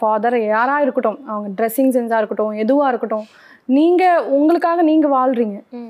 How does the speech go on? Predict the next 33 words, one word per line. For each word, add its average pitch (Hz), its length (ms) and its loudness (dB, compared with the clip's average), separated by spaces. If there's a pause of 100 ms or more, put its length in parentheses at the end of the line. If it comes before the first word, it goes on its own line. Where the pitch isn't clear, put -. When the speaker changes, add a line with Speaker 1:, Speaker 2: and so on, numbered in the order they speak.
(120)
Speaker 1:
அடுத்தவங்களுக்காக 277 680 0
இல்ல. 208 300 -2 (140)
இது 254 300 0
எனக்கு 254 400 0
சொல்லிட்டாங்க, 285 500 0 (280)
அதெல்லாம் 262 480 0
நம்மளுக்கு 247 160 0
தெரியல 254 400 2 (100)
இப்போ. 214 640 0
So, 262 260 0
I 240 120 -2
am 240 40 -2
realizing, 277 760 0
நம்ம 220 260 -4
ரியலைஸ் 302 500 0
பண்ணணும். 226 340 -4 (200)
அவங்களா 226 480 -2
ரியலைஸ் 247 400 0
பண்ணா 226 420 -4
Speaker 2:
ம். 220 240 -20
Speaker 1:
பட்டு 226 260 -4
திருந்தாதான் 240 540 0
they 233 160 2
will 220 220 -4
come 240 180 0
to 247 100 -2
know 240 260 0 (120)
what 254 240 2
they 220 320 -2 (180)
are. - 100 -14
அவங்க 269 380 0
என்ன 269 280 2
வேல்யூபிள், 226 680 -2